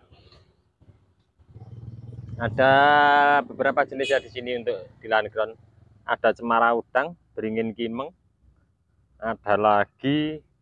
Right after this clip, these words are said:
sinensis. Nah, ini sinensisnya. Terus pusu batu. Kita lihat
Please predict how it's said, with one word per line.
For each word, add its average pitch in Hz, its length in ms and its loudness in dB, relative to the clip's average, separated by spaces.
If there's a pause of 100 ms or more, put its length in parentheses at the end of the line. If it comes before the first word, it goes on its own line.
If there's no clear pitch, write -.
(800)
sinensis. 123 800 -10 (1400)
Nah, 104 80 -20
ini 131 240 -8
sinensisnya. 131 640 -6 (1800)
Terus 117 480 -2
pusu 123 320 -4
batu. 127 480 0 (2250)
Kita 113 160 -2
lihat 120 240 -2